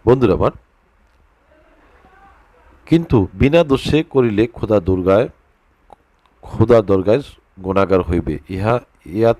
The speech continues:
করিবে। সেটা আপনারা চিন্তা ভাবনা করবেন যে আপনার প্রকৃতপক্ষে যে আপনার দুশ্মন,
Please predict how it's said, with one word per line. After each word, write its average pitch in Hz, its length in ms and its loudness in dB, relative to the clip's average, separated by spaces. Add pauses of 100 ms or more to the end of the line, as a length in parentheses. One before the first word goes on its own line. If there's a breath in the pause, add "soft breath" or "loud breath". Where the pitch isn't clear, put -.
(140)
করিবে। 76 380 -8 (960 soft breath)
সেটা 139 400 0
আপনারা 113 240 -2
চিন্তা 107 300 -4
ভাবনা 92 220 -6
করবেন 110 400 -4 (360)
যে 95 200 0
আপনার 95 200 -2
প্রকৃতপক্ষে 156 580 -6
যে 117 120 0
আপনার 104 220 -2
দুশ্মন, 131 400 -10